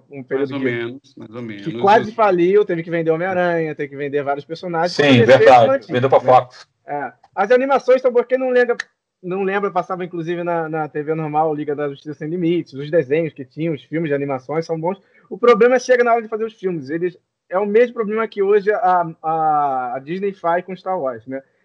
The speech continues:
Speaker 1: Eles pegam pessoas que escalam pra fazer os filmes, pessoas aleatórias, que não entendem
Speaker 3: Empresários,
Speaker 1: nada do
Speaker 3: empresários.
Speaker 1: universo.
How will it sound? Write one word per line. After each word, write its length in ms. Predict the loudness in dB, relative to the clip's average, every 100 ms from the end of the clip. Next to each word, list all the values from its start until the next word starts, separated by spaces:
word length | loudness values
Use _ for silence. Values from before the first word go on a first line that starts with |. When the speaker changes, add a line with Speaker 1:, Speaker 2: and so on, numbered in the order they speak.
| _
Speaker 1:
Eles 160 | -12 -12
pegam 280 | 0 0 4
pessoas 600 | 2 2 -2 2 2 0
que 100 | -18
escalam 320 | -4 -2 -2
pra 140 | -4
fazer 180 | -4 -4
os 80 | -4
filmes, 300 | -4 -6 -4
pessoas 280 | -8 -4 -2
aleatórias, 680 | 0 0 -4 -2 -2 -2 -6
que 100 | -8
não 80 |
entendem 240 | 2 6 8
Speaker 3:
Empresários, 300 | 8 6 4
Speaker 1:
nada 80 | 0
do 20 |
Speaker 3:
empresários. 460 | -2 2 2 2
Speaker 1:
universo. 220 | -2 _